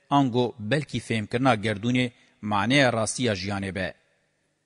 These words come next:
Ev jî tê wê maneyê ku mirov ji xeleka jiyan û mirinê ya timî li dora xwe dizîvire,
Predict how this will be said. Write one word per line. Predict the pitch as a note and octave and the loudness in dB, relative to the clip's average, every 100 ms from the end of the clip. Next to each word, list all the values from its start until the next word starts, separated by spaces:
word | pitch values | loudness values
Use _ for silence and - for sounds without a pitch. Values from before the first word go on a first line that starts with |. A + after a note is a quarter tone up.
| _ _ _ _ | _ _ _ _
Ev | C#3 E3 | 2 2
jî | D#3 | 2
tê | - F3 | 2 4
wê | F3+ D3+ | 4 4
maneyê | C3+ D#3+ | 4 2
ku | D3 A#2+ | 0 -2
mirov | A2+ C3 C#3 | 2 4 2
ji | G#2+ | 0
xeleka | - A2+ C3+ B2 G2+ | -2 -2 0 0 -2
jiyan | F#2+ B2 C3 | 0 0 2
û | A2+ G#2+ | 0 -2
mirinê | A#2+ C3+ G#2 G#2 | 0 0 0 0
ya | A2+ | -2
timî | - A#2 C3+ E3 | -2 -4 0 0
li | A2 | 0
dora | A#2 C3 | 4 4
xwe | A2+ A2 | 4 0
dizîvire, | G2+ G2+ G#2+ B2 A#2+ | -4 -6 -4 0 0